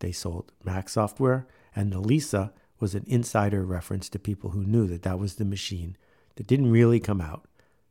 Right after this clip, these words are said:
before the Mac. So I would call, and they would answer on one ring. They would know my name before I even started to speak, because the eight hundred number told them what number I was calling from. The success of businesses like this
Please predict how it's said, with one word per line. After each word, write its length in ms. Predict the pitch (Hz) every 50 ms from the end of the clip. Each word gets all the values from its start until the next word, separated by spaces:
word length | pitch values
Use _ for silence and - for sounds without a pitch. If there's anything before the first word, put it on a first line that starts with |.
| _ _
before 300 | _ 104 101 - 85 87
the 100 | 85 95
Mac. 460 | 107 120 131 117 - - - _ - _ _ _ - _ _ _ _ _ _ _ _
So 120 | - 143
I 60 | 151
would 160 | 170 175 165 -
call, 420 | - 123 113 110 113 117 117 - - _ _ _ _ _ _ _
and 100 | 117 113
they 60 | 113
would 120 | 110 110 107
answer 280 | 104 107 107 - 123
on 200 | 117 120 123 120
one 220 | 113 110 113 113 110
ring. 280 | 95 90 90 95 107 - _ _ _ _ _ -
They 220 | 107 104 110 107
would 180 | 104 104 98 98
know 220 | 101 101 104 110
my 200 | 117 117 113 117
name 460 | 113 104 98 92 92 95 101 123 135 - _ _ _ _
before 380 | - 101 - - 104 104 101 101
I 80 | 104
even 240 | 107 101 101 104 101
started 360 | - - 98 92 92 98 98 -
to 60 | 98
speak, 440 | - - - - 180 - - - _
because 220 | 113 107 110 98
the 140 | 110 113 107
eight 120 | 110 104
hundred 300 | 110 127 139 135 131 113
number 360 | 107 98 92 90 101 101 107 - _ _ _ _ _ _ _ _ _
told 480 | - - - 143 147 147 143 135 123 113
them 300 | 92 92 92 95 104 - _ _ _ _ _
what 240 | - 110 110 - -
number 400 | 110 107 101 98 95 95 98 - _ _ _ _ _
I 120 | - 107
was 160 | 107 101 95
calling 320 | - - 98 90 92 95 92
from. 240 | - - - - - _ _ _ _ _ _ _ _ _ _ _ _ _ _ _ -
The 120 | 120 113
success 760 | - - 127 - - - - 170 175 160 - - - - - _ -
of 180 | - 120 107 104
businesses 520 | 110 104 98 98 92 - - 113 98 -
like 220 | 92 87 92 - -
this 340 | 95 95 110 - - -